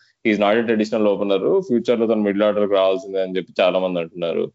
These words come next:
పృథ్వీ షా అయితే నాకు తెలిసి జిమ్మీ ఆండర్సన్ లాంటి, ఆ, స్కిల్ఫుల్ బౌలర్ కి అయితే వాకింగ్ వికెట్ ఉంటాడు. రోహిత్ శర్మ కూడా అంటే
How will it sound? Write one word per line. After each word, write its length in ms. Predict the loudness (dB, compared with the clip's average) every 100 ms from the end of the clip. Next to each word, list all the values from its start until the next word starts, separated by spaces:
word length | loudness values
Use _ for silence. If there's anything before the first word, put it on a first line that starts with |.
| _ _ _ 0
పృథ్వీ 300 | 2 4 2
షా 160 | 2 4
అయితే 360 | 4 2 2
నాకు 200 | 2 2
తెలిసి 200 | 2 2
జిమ్మీ 220 | 0 2
ఆండర్సన్ 480 | 2 2 0 0 0
లాంటి, 460 | 2 0 0 2 2
ఆ, 420 | 2 2 2 0
స్కిల్ఫుల్ 340 | -2 -6 -2 0
బౌలర్ 260 | 2 2
కి 60 | 2
అయితే 120 | 2
వాకింగ్ 400 | 2 2 0 -2
వికెట్ 280 | 0 0 -2
ఉంటాడు. 500 | -2 -2 0 -2 -2
రోహిత్ 260 | 2 2 0
శర్మ 260 | 0 2
కూడా 300 | 2 2 2
అంటే 440 | 2 2 0 -2